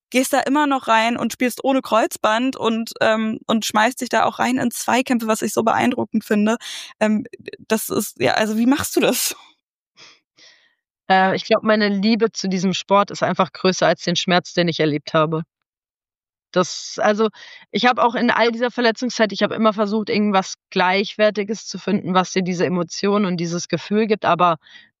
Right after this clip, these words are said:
Speaker 2: ich hab nie was gefunden, was das ersetzt. Also nur Fußball kann dir irgendwie dieses, diese emotionale Achterbahn, aber auch gleichzeitig, also diese Liebe, dieses,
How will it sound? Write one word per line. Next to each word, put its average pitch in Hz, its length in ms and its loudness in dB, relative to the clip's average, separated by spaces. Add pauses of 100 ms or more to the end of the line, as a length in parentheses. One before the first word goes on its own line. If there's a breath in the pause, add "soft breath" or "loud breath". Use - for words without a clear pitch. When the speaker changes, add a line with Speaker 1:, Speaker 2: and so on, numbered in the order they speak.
(120)
Speaker 2:
ich 165 140 0
hab 196 120 2
nie 196 160 2
was 196 180 0
gefunden, 190 440 0
was 175 200 0
das - 400 -10
ersetzt. 170 460 0
Also 165 200 2
nur 196 160 2
Fußball 202 500 0
kann 196 300 0
dir 196 160 2
irgendwie 180 320 0
dieses, 175 640 -6 (680)
diese 202 220 2
emotionale 214 680 0
Achterbahn, 214 520 2
aber 175 180 2
auch 185 120 -2
gleichzeitig, 202 440 0
also 160 180 0
diese 170 220 -2
Liebe, 208 460 2
dieses, 180 580 -6